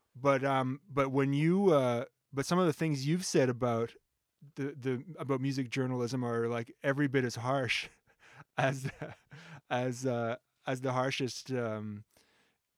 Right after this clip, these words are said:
critics of criticism. Earlier today, as I was preparing for this interview, I was going through some of your newsletters and I started cutting and pasting a few things, but then I realized there were so many great passages that I was just basically, like,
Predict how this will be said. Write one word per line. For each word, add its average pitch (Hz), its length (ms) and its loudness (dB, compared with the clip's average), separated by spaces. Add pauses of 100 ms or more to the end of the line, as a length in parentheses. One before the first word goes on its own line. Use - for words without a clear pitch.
critics 139 460 -2
of 113 160 -2
criticism. 107 840 -6 (380)
Earlier 165 380 6
today, 139 500 2
as 123 160 0
I 123 80 0
was 123 160 -2
preparing 131 400 2
for 131 100 -6
this 120 140 -4
interview, 131 580 -2 (560)
I 123 60 -2
was 123 160 -6
going 135 220 0
through 131 240 -2
some 123 160 -2
of 120 60 -2
your 120 100 0
newsletters 127 720 0
and 113 240 -4 (100)
I 120 60 -6
started 127 360 -2 (360)
cutting 135 260 -2
and 120 100 -4
pasting 127 400 0
a 117 40 -4
few 123 180 -6
things, 120 280 -4
but 117 100 -8
then 127 120 -2
I 123 140 0 (140)
realized 131 480 2
there 127 80 0
were 120 80 -2
so 143 180 -2
many 139 160 -2
great 123 360 -4 (120)
passages 117 540 -4
that 113 100 -4
I 107 60 -4
was 107 100 -6
just - 180 -16
basically, 123 480 -4
like, 104 300 -8